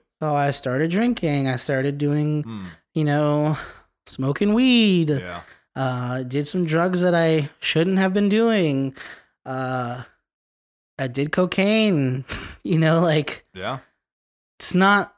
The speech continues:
Speaker 1: I'm not proud of it, but that's just where I was.
Speaker 2: Yeah.
Speaker 1: And, um, so, I mean, I was never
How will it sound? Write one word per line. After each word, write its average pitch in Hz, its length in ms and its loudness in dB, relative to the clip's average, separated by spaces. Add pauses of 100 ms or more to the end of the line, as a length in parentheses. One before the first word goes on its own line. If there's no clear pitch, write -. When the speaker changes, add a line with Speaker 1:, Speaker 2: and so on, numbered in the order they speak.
(140)
Speaker 1:
I'm 165 160 2
not 190 260 2
proud 190 360 4
of 233 120 4
it, 262 300 0
but 156 380 2
that's 156 280 -2
just - 240 0
where 185 140 4
I 180 80 4
was. 135 580 2
Speaker 2:
Yeah. 117 160 -6
Speaker 1:
And, 131 680 -2 (580)
um, 127 680 -2 (1160)
so, 156 360 0
I 170 100 -2
mean, 196 180 2
I 196 60 4
was 196 160 2
never 190 560 0